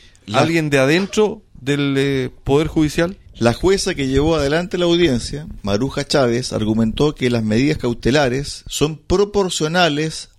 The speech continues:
Speaker 1: a una eventual condena en relación al delito formalizado, que es la sustracción de madera y amenazas. De ahí que haya acogido la solicitud realizada por el fiscal Muñoz, ya que las penas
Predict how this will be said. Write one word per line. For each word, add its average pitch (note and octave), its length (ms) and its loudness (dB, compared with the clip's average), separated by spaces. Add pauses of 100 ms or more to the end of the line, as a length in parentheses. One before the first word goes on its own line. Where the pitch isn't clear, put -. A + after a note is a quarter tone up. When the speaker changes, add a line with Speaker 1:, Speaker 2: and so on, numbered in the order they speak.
Speaker 1:
a B2 140 0
una D#3 240 0
eventual C#3+ 540 0
condena D3+ 600 0
en F#3 100 -4
relación C3+ 520 -2
al A#2+ 200 -4
delito C3+ 500 0
formalizado, A#2+ 800 0 (200)
que B2+ 200 0
es - 240 -6 (120)
la G#2+ 180 2
sustracción E3 640 -2
de C#3 80 -4
madera C#3+ 420 0 (200)
y F3+ 300 -2
amenazas. A2 680 -2
De G#2 180 2
ahí F#3+ 340 2 (140)
que B2 140 0
haya C#3+ 160 2
acogido C#3 720 2
la G#2+ 220 0
solicitud F#3 880 0
realizada B2 640 2
por A2+ 120 -2
el G#2+ 80 -2
fiscal - 380 -2
Muñoz, C#3 440 0 (140)
ya C3 140 2
que C3+ 100 0
las B2 120 0
penas E3 500 -2